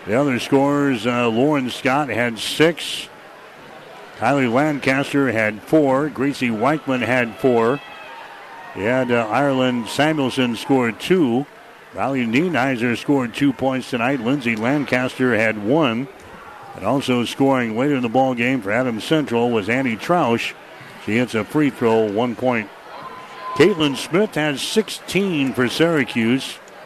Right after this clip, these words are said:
Jaden Meyer had sixteen points. Bridget Donovan had six. Caden, uh, Cisco had twelve points.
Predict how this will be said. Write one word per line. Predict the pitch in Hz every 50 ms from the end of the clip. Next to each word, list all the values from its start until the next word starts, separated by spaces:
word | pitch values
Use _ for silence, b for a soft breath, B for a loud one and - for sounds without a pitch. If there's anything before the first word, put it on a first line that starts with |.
| - - - - - - 104
Jaden | 95 131 165 185 160
Meyer | 139 127 123 127 135 160 175 170 156 143 131 117
had | 113 131 131 123 113
sixteen | - - - 160 135 - - - - 123 123 120 120 110
points. | - - 117 110 117 139 151 139 - - - - - - - - - - - - - - - - - - - - 98
Bridget | 104 139 170 156 151 143 120 113
Donovan | 104 113 127 160 170 156 127 131 135 135 135 123
had | 107 120 127 123 117 107
six. | - - - - 185 165 123 101 - - - - - - - - - - - - - - - - - 220 233 - - -
Caden, | - - 135 156 165 147 139 139
uh, | 135 135 135 127
Cisco | - - - 180 190 170 - - 135 131 135 143 143 113
had | 120 127 127 127 120
twelve | - - - 151 160 165 160 143 -
points. | - 120 113 110 117 139 147 - - -